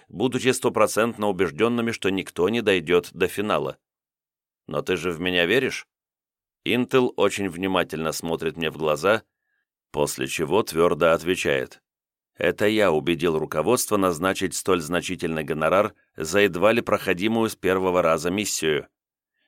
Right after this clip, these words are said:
Никто из других тестеров, привлеченных большими деньгами и вошедших в игру в однопользовательском режиме, не сумеет ее пройти. Никто.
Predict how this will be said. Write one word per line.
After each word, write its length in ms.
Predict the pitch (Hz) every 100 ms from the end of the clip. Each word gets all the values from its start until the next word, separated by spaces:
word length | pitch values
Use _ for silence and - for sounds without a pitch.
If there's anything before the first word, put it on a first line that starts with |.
| -
Никто 340 | 98 104 135
из 140 | 131 104
других 420 | 113 117 117 -
тестеров, 560 | 123 123 - 123 120 - _
привлеченных 760 | - 101 104 104 120 107 101 82
большими 400 | 101 92 101 92
деньгами 640 | 80 82 95 104 95 87 - _
и 120 | 82
вошедших 560 | 98 104 113 98 107 78
в 120 | 101
игру 380 | 95 104 98 - -
в 120 | 92
однопользовательском 1000 | 90 107 - 107 85 95 90 87 - 87
режиме, 500 | 80 80 110 117 104 _ _ _
не 220 | 104 113
сумеет 560 | - 101 87 95 117 104
ее 240 | 90 85
пройти. 480 | 87 87 87 71 - _ _ _ _ -
Никто. 520 | 95 98 - 113